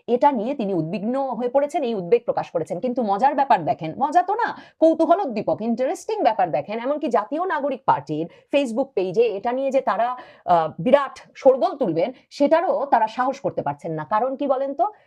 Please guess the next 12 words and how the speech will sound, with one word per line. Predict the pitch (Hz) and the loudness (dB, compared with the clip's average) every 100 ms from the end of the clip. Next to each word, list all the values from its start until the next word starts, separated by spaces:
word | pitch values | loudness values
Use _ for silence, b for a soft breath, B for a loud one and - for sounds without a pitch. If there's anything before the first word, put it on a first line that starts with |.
| b | b
কারণ | 233 277 381 | 2 2 2
হচ্ছে | 254 185 196 208 | -4 -6 0 0
হাসনাত | 202 208 285 294 | 0 -4 -4 -2
আব্দুল্লাহ | 277 247 294 294 | -2 -2 -2 0
জানেন, | 247 262 392 _ _ - | -2 -2 -8 _ _ 0
বৈষম্য | 226 240 302 311 | 2 2 0 0
বিরোধী | 269 277 285 | -2 -2 -2
ছাত্র | 285 - 277 | -2 2 2
আন্দোলন | 277 277 294 294 | 2 2 2 0
জানে, | 277 302 381 b 185 | -2 -2 -8 b -6
নাহিদ, | 196 226 285 233 | -4 -2 -4 -4
সার্জিস, | - 202 220 208 277 285 | 0 0 0 -4 -4 -6